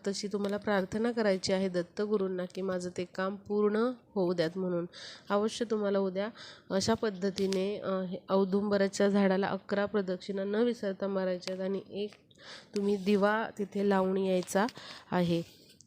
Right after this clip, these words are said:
तर, अ, एवढं या गोष्टी आपल्याला करायच्या आहेत उद्या. अवश्य तुम्ही या व्हिडिओला जास्तीत जास्त शेअर करा, अ, म्हणजे सर्वांपर्यंत हा व्हिडिओ पोहोचेल आणि उद्या काय करायचं आहे हे सर्वांना कळेल.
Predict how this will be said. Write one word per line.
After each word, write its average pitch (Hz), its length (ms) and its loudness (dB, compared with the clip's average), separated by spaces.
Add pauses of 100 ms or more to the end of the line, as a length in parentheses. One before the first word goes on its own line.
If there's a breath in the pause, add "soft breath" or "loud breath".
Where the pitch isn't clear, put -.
(120)
तर, 196 160 8
अ, 190 480 8 (260)
एवढं 220 540 6 (500)
या 202 200 4
गोष्टी 214 340 0
आपल्याला 202 540 0 (240)
करायच्या 196 420 4
आहेत 202 260 -4
उद्या. 190 240 0 (480 loud breath)
अवश्य 190 360 2
तुम्ही 202 300 0
या 196 100 2
व्हिडिओला 196 460 4
जास्तीत 190 440 -2
जास्त 190 320 2
शेअर 196 340 2
करा, 196 260 -2 (680 loud breath)
अ, 185 180 0
म्हणजे 190 320 2
सर्वांपर्यंत 196 800 2
हा 190 280 2
व्हिडिओ 196 340 2
पोहोचेल 190 520 -2 (160)
आणि 190 140 -4
उद्या 208 240 0
काय 220 260 2
करायचं 202 420 2
आहे 190 260 0 (480 loud breath)
हे 208 80 0
सर्वांना 190 540 -2
कळेल. 226 400 4